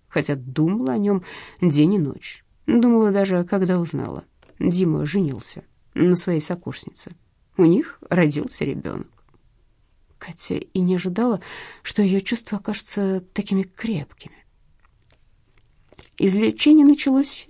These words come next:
с её первого замужества. Костя же вылечил её окончательно. С Димой Савичевым они так и не увиделись после этого тягостного расставания. И вот сегодня, если верить словам мужа, звонок мобильного заставил её вздрогнуть.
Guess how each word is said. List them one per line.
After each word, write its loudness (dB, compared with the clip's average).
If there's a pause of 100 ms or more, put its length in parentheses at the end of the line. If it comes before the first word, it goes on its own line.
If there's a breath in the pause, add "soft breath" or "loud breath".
с -8
её 2
первого 0
замужества. -2 (840 loud breath)
Костя 2
же 0 (100)
вылечил 2
её 2
окончательно. -6 (480)
С 2
Димой 2
Савичевым 0
они 4 (100)
так -2
и 4
не 6
увиделись -2
после -2
этого -2 (360 loud breath)
тягостного 0
расставания. -6 (640)
И -4
вот -8
сегодня, -4 (420)
если -4
верить -4
словам -2
мужа, -2 (640 loud breath)
звонок 0
мобильного 2
заставил -4
её 0
вздрогнуть. -10